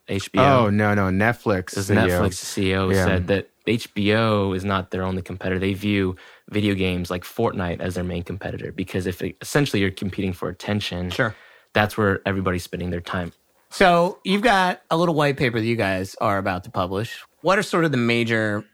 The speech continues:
Speaker 3: highlights and takeaways from that?
Speaker 2: Yeah, I think there are a couple, just a, a really top line ones.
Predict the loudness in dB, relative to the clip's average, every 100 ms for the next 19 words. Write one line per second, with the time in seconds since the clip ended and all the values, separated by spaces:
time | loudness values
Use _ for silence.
0 | -6 0 0 0 -4 -4 -4 -4 -6 -6
1 | -10 -10 -14 _ -20 -18 -10 2 6 6
2 | 4 2 2 4 2 4 2 4 4 4
3 | 2 0 2 2 2 2 2 4 4 4
4 | 4 2 4 2 4 4 2 0